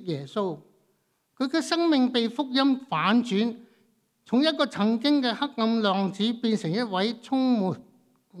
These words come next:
愛同希望嘅牧師。佢創作咗好多感人嘅詩歌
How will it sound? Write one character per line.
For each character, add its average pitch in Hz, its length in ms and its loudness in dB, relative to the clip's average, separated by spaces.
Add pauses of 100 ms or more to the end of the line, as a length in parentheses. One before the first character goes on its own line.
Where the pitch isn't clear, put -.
愛 202 220 0
同 143 240 -10
希 214 220 -2
望 151 260 -4
嘅 139 80 -10
牧 139 220 -14
師。 175 340 -10 (1300)
佢 220 80 -2
創 220 260 -2
作 214 140 -2
咗 226 160 -2
好 208 120 0
多 240 140 -2
感 202 240 -2
人 135 260 -6
嘅 151 220 -6
詩 185 300 -10
歌 190 100 -6